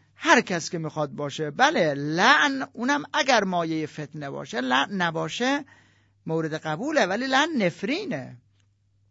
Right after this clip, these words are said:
لعن یعنی نفرین، یعنی دعا، دعا علیه طرفه. اونم قطعاً در جایی که فتنه نباشه. خود ائمه به هیچ وجه در ظاهر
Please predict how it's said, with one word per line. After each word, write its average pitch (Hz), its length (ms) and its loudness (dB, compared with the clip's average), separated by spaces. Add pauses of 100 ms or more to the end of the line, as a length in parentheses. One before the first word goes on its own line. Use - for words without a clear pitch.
(360)
لعن 180 300 -6
یعنی 277 220 -2
نفرین، 202 540 -2
یعنی 175 160 -4
دعا، 208 500 6 (640)
دعا 285 400 8
علیه 202 480 2
طرفه. 143 540 -6 (460)
اونم 302 320 2
قطعاً 247 440 4
در 262 100 6
جایی 254 240 4
که 240 80 -8
فتنه 214 460 -2
نباشه. 226 320 2
خود 240 220 0
ائمه 208 420 0
به 214 80 -2
هیچ 214 220 -4
وجه 240 320 0
در 165 180 0
ظاهر 160 640 0